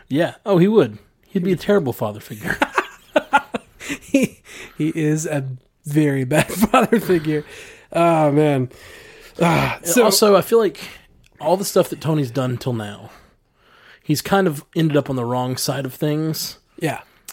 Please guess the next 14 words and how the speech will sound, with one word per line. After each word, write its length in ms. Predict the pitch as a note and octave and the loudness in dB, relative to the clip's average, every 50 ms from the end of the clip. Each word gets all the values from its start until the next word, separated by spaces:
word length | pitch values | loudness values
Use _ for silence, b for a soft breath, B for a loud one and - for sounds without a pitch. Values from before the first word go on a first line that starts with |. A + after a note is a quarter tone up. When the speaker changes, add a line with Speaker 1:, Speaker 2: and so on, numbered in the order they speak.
| _ - | _ -8
Speaker 1:
Kind 240 | - - E3+ F#3 F#3 | -2 0 2 4 4
of 60 | D#3+ | 4
the 100 | D#3+ D#3+ | 4 2
only 240 | C#3 C#3+ D3 D3 D3 | 2 0 2 2 4
way 160 | C#3+ C#3 C#3 | 4 4 4
to 80 | C3 B2 | 4 2
really 520 | A#2 A2+ A2+ A#2+ B2+ C3 C#3 C#3 C3 B2+ | -2 -4 -4 -2 0 2 2 2 2 2
redeem 340 | A#2+ B2 A#2 A2+ A#2+ A#2+ A2+ | 0 0 -2 -4 -4 -4 -6
his 120 | A2 - | -6 -8
character 380 | - - C3 A#2 A2 G#2 - A2 | -8 -6 -4 -4 -4 -6 -8 -12
is 80 | G#2 - | -14 -14
to 80 | - A#2+ | -18 -16
kill 200 | - - G#2+ - | -12 -12 -12 -12
him. 140 | - - | -14 -18